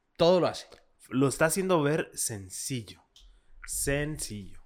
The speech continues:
Speaker 2: Muy triste que, to-, que no, no se refleje en el standing, pero igual manera, si sigue en este ritmo, el equipo va, va a seguir, ah, dando positivos y, y va a subir en el standing, pero uf,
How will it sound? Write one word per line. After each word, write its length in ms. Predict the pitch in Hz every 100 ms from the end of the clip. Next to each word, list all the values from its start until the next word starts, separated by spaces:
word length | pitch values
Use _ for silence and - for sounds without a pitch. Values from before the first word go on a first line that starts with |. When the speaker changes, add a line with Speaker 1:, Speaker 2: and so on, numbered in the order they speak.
| -
Speaker 2:
Muy 220 | 110 156
triste 300 | 156 175 180
que, 80 | 135
to-, 320 | - 123 110
que 120 | 123
no, 180 | 120 123
no 280 | 131 120 117
se 80 | 131
refleje 320 | 120 117 113
en 80 | 131
el 120 | 104
standing, 540 | 90 - 123 156 170 143
pero 420 | 113 101 98 - _ _ _ _
igual 300 | 95 117 127
manera, 320 | 139 123 139
si 100 | 120
sigue 280 | - 113 131
en 160 | 123 120
este 220 | 110 135
ritmo, 320 | 120 117 131
el 80 | 127
equipo 380 | 104 - - 147
va, 420 | 131 127 117 - _ _ _
va 400 | 107 101 104 120
a 40 | 123
seguir, 440 | 123 104 110 117 113 - _ _ _ _ _ _ _
ah, 160 | - -
dando 380 | 107 104 113
positivos 680 | 110 101 98 117 123 131 -
y, 100 | 101 101
y 60 |
va 120 | 104 104
a 40 |
subir 320 | - 117 117
en 120 | 120
el 120 | 104 92
standing, 480 | - 123 139 147
pero 340 | - 120 113 110
uf, 380 | 127 165 -